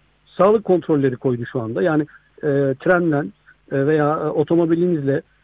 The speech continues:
e, Polonya, e, Almanya'dan, e, Polonya'ya girmeye çalışırken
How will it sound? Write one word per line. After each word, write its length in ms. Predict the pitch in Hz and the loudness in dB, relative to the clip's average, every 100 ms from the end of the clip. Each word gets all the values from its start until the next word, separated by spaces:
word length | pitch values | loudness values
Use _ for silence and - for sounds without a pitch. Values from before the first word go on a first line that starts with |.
| _ | _
e, 260 | 147 143 143 | -2 0 0
Polonya, 400 | 135 165 180 165 | 2 2 4 2
e, 200 | - 147 | 0 -2
Almanya'dan, 640 | 151 160 175 170 151 147 | 0 0 0 0 0 -2
e, 580 | 143 - 147 139 135 139 | -2 -6 -4 -2 -2 -6
Polonya'ya 540 | 135 165 175 165 151 135 135 _ _ | -2 0 2 2 0 -2 -6 _ _
girmeye 400 | 143 160 165 180 | 0 2 4 2
çalışırken 640 | 170 156 156 214 160 165 | 0 -4 -2 -6 -2 -2